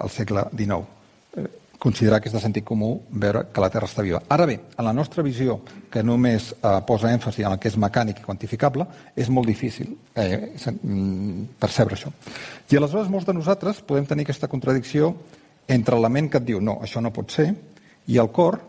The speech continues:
que sovint et diu, «Sí, això hauria de ser així. Tindria molt més sentit que el món fos viu». I amb aquesta contradicció entre el cor i la ment ens estem debatent.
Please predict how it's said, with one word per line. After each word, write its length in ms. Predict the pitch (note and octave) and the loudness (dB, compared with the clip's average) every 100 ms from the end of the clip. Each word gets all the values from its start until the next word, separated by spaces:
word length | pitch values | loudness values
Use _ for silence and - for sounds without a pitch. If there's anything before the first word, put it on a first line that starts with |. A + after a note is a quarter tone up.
| - _ - | -20 _ -8
que 100 | - | -2
sovint 200 | B2 B2+ | 2 2
et 120 | A2 | 2
diu, 200 | A2 - | -2 -4
«Sí, 260 | - A#2+ - | -4 -4 -4
això 340 | - - A2 - - | -6 -4 -6 -6 -4
hauria 240 | A2 G2+ | 0 0
de 80 | A#2 | -2
ser 100 | A2 | -4
així. 180 | - E3 - _ _ - | -6 -8 -10 _ _ -4
Tindria 260 | A2+ G2+ A2 | 0 2 4
molt 120 | A2 | 4
més 100 | A2+ | 4
sentit 240 | G#2+ A2 | 2 0
que 80 | - | 0
el 60 | G#2 | 0
món 120 | F#2+ | -4
fos 220 | - G2 | -8 -10
viu». 100 | G#2 - - _ - - - - | -12 -12 -20 _ -20 -20 -16 0
I 60 | B2+ | 4
amb 120 | A#2+ | 4
aquesta 1300 | A#2+ E3 E3 F#3 D#3+ D3 C3 - A#1+ B1 B1 C3 C#3 - _ _ | 4 2 4 4 4 2 -2 -2 -2 -2 -2 -4 -8 -14 _ _
contradicció 640 | - B2 A#2+ A2 - D3+ A3+ | -4 0 2 0 2 2 2
entre 220 | A#2+ A2+ | -2 -2
el 60 | G2+ | 0
cor 180 | B2+ A#2+ | 2 4
i 60 | |
la 80 | A#2+ | 4
ment 220 | C3+ F3 - - - _ - | 4 0 -4 -12 -20 _ -2
ens 140 | A#2+ G#2+ | 0 0
estem 240 | - A#2 | 0 2
debatent. 360 | G#2 F#2+ - | 2 2 -2